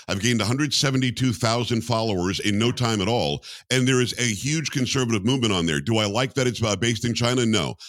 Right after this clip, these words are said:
I use a secure digital, uh, um, uh, device that I only use for TikTok, and it works out because there are people there that are starving for the information that Ashley's talking about, that Chad and you and Ashley a-,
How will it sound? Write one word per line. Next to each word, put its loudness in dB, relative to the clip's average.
I -2
use 0
a -2
secure -2
digital, 0
uh, 0
um, 0
uh, 0
device -2
that -2
I 2
only 2
use 2
for -6
TikTok, -6
and 2
it 2
works 0
out 0
because -4
there -2
are -4
people -4
there 0
that 0
are 0
starving 0
for -4
the 0
information 0
that 0
Ashley's 0
talking -2
about, 0
that -2
Chad 0
and 2
you 2
and 0
Ashley 0
a-, 0